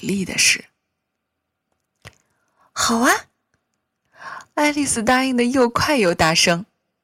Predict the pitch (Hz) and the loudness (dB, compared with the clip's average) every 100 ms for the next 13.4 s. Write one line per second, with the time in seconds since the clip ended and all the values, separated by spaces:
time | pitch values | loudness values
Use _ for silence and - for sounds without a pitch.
0 | _ _ _ _ _ - 156 160 - - | _ _ _ _ _ -4 -2 0 -2 -4
1 | - _ _ _ _ _ _ - 156 156 | -10 _ _ _ _ _ _ -6 -2 -2
2 | 175 - 165 - 139 147 - 175 175 175 | -2 -4 -6 -4 -4 -4 -4 -2 -4 -4
3 | 170 180 - 269 214 - 156 127 - - | -6 -6 -4 -2 0 -2 -4 -6 -8 -4
4 | - - - _ _ _ _ _ _ _ | -2 -2 -6 _ _ _ _ _ _ _
5 | _ _ _ - - _ - 277 190 151 | _ _ _ -20 -20 _ -8 -2 -4 -2
6 | 226 240 - 180 147 - 143 170 - _ | -4 0 0 0 -2 -2 -2 -2 -8 _
7 | _ - - - 160 165 143 - _ _ | _ -2 0 0 0 0 -4 -12 _ _
8 | _ _ - 175 165 - - 196 220 _ | _ _ -4 -2 -4 -6 -4 -4 -4 _
9 | _ _ - - - - - 226 202 - | _ _ -20 -20 -8 0 2 2 0 0
10 | - 180 202 - - 226 202 - 196 202 | 2 2 0 -4 0 2 2 2 0 -2
11 | - _ - - 190 226 247 - - 214 | -6 _ -2 2 2 2 -2 -4 -8 -10
12 | - _ _ _ _ _ _ _ _ _ | -12 _ _ _ _ _ _ _ _ _
13 | - 190 156 156 | -4 -2 -2 -6